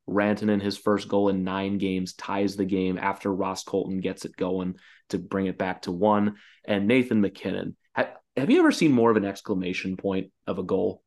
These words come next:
than that? Where it's just, it all sets itself up so perfectly. Just that, that three seconds of suspense. Was there any doubt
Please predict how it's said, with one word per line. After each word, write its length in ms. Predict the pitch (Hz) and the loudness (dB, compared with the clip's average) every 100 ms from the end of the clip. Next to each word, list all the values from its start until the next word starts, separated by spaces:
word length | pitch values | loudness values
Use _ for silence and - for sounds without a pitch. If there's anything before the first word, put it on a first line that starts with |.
| _ _ - | _ _ -2
than 240 | 104 95 | 0 0
that? 260 | 95 92 - _ _ | -2 -6 -10 _ _
Where 200 | - 104 | 0 2
it's 80 | 95 | 2
just, 160 | 104 - | 0 4
it 120 | 127 | 2
all 360 | - 117 104 98 | 4 2 2 2
sets 420 | - - 98 - | -4 -4 -4 -4
itself 400 | - - 95 - | -6 -2 -2 -2
up 160 | 92 - | -4 -4
so 320 | - 101 92 | -4 -2 -2
perfectly. 600 | - 95 90 92 95 92 | -2 -4 -4 -4 -4 -4
Just 260 | 92 90 - | -4 -6 -6
that, 200 | 92 - 113 | -8 -8 -8
that 200 | 110 - _ | -8 -8 _
three 240 | - 113 117 | -2 0 2
seconds 400 | - 107 104 101 | 0 -2 0 -2
of 120 | 95 | -4
suspense. 500 | - 95 - 92 90 | -6 -10 -8 -8 -2
Was 120 | 117 | 0
there 220 | 175 - - _ _ | 2 0 -6 _ _
any 380 | 156 165 131 87 | -2 0 2 0
doubt 380 | - 92 - | -4 -8 -10